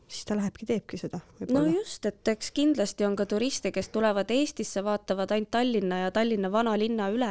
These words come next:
Speaker 2: ja siis lähevad koju ja räägivad, kuidas nad on tervet Eestit näinud, nagu. Et, äh, et see on paratamatus, aga lihtsalt see tegi mind nagu kurvaks, sest et sellest käitumisest ma ei saa aru. Vietnamlastest ma veel saan.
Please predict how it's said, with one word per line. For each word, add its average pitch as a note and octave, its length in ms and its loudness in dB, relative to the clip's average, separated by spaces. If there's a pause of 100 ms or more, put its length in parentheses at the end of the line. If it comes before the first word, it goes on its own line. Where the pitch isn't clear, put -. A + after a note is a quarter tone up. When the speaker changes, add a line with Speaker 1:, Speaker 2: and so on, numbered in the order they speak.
Speaker 2:
ja F3+ 100 -2
siis F#3 200 -6
lähevad F#3 320 -2
koju G#3 240 4
ja F#3 60 4
räägivad, F#3 480 -2
kuidas E3+ 300 -4
nad F3+ 100 0
on F#3 140 0
tervet F#3 380 -2
Eestit F#3+ 340 -4
näinud, E3+ 380 -2
nagu. F3 220 -10 (640)
Et, F3+ 360 0
äh, F3+ 400 0 (180)
et F#3+ 180 0
see A3+ 280 0
on G#3+ 140 -2
paratamatus, A#3 880 0 (160)
aga F#3+ 280 2
lihtsalt G#3 320 -2
see A#3 140 -2
tegi G3 240 0
mind E3+ 240 -2
nagu F3 200 -4 (120)
kurvaks, G3+ 400 0
sest - 120 -6
et F3 120 -6
sellest A3 400 0
käitumisest D#3 580 -6
ma D#3+ 140 -2
ei D3+ 60 -2
saa D3+ 120 0
aru. C#3+ 180 -2 (580)
Vietnamlastest F3 640 0
ma E3 120 -2
veel E3 140 -4
saan. D#3 380 -4